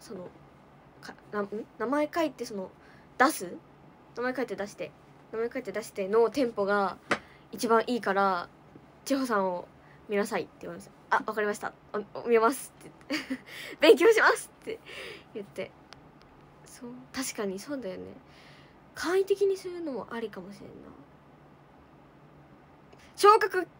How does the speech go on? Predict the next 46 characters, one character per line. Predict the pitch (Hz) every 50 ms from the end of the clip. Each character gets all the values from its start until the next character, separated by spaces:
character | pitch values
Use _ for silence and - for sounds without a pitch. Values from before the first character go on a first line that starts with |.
| - -
お | - -
っ | 302
き | - - 349
に | 302 233 202
と | 202
か | 185 170
に | 170
す | 196 - -
る？ | - 190 - - - - - - - - - - - -
そ | - - 214
れ | 202
か。 | 202 196 185 - - -
え、 | -
え、 | 311 330 311 330 - 427
で | 392
も | 330
買 | - 480 571 622
い | 622
す | 640
ぎ | 622 539 -
か。 | - - - -
え、 | - - - - - - - -
ど | -
う | -
し | - -
よ | 605
う、 | 539
ど | 539
う |
し | - 466
よ | 440
う、 | -
ど | - 381
う |
し | - -
よ | 277
う。 | 269 - - - - - - - - - - - - - - - - - - - - - - - - - - - - - - -
そ | 311
う。 | 294 294 294 302 - - - - - - - - - - - - - - - - - - - - - - - - - - - - - - - - - - - - - - - - - - - - - - - - - - - - - - - - - - - - - - - - - - - - - - - - - - - - - - - - - - -
清 | - 370 403 403
純 | 370 403 415
発 | 440 427 427 403
狂、 | - 330 262 - -
あ | 254 302
り | - 285 -
が | - 147